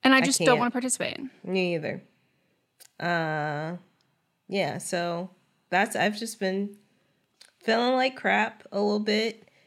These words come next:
Speaker 2: My internet went out completely on Friday around two P M. I was recording, um, just between us, and we were doing it remotely 'cause it was raining, so they didn't come over here.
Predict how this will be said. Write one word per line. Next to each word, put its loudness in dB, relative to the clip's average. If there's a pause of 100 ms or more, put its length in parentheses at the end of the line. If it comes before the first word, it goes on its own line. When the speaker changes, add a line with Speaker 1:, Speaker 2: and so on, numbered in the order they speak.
(280)
Speaker 2:
My 4
internet 4
went 4
out 2
completely -2
on -2
Friday 0
around -4 (220)
two 0
P -4
M. -2 (440)
I -6
was -2
recording, -6
um, -10
just -6
between -4
us, -6
and -4
we 0
were 0
doing 2
it 2
remotely -2
'cause -6
it -6
was -10
raining, -6 (120)
so -4
they 0
didn't -6
come -6
over -8
here. -10